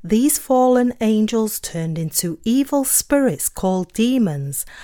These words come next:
and Lucifer in particular is now called Satan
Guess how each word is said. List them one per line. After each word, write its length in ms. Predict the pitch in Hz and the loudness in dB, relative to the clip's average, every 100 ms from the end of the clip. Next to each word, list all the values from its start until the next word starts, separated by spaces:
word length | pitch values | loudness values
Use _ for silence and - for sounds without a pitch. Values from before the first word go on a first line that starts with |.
| - | -8
and 260 | 170 165 190 | -4 -2 0
Lucifer 720 | 226 285 - 277 - 254 254 | 2 2 0 -4 2 2 2
in 160 | 220 208 | 0 0
particular 920 | 196 - - 311 - - 160 151 156 - - | -2 -2 -2 -2 -4 -6 -4 -4 -8 -14 -8
is 260 | - 180 - | -4 -2 0
now 300 | 190 233 262 | 2 2 0
called 360 | - 220 214 | -2 -2 0
Satan 760 | 214 - - 220 220 - 151 143 | 0 0 2 0 0 -2 -4 -6